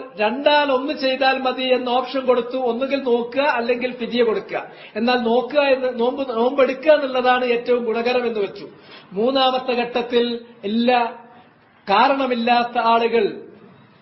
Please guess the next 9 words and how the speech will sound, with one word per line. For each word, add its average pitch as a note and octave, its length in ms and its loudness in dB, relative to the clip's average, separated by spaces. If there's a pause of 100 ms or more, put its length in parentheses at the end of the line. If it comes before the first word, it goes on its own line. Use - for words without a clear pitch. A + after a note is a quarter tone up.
(100)
രോഗമോ B3 540 2
അല്ലെങ്കിൽ A#3 420 0
യാത്രയോ, B3 540 2
ഇങ്ങനെയുള്ള B3 580 -2
ശർഈയായ B3+ 760 2
കാരണമില്ലാത്ത B3 880 -2
ആളുകൾ B3 520 0 (220)
നോമ്പ് A#3 340 2
നോറ്റേ B3+ 320 2